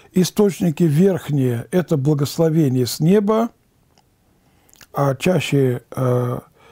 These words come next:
в Пятикнижии и в других текстах это называется роса небесная. Благословение от росы небесной — это благословение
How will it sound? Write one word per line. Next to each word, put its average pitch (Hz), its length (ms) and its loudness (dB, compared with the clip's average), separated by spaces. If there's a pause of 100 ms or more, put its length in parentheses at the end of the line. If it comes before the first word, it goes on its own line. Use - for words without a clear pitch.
(920)
в - 200 -20
Пятикнижии 151 880 2 (1040)
и 147 200 2
в 131 100 0
других 139 380 0
текстах 196 600 0 (680)
это 175 220 -2
называется 156 640 0
роса 156 320 0
небесная. 139 760 -2 (1400)
Благословение 151 760 0
от 120 120 -4
росы 143 300 -2
небесной — 208 760 2 (680)
это 175 460 0 (340)
благословение 143 1120 0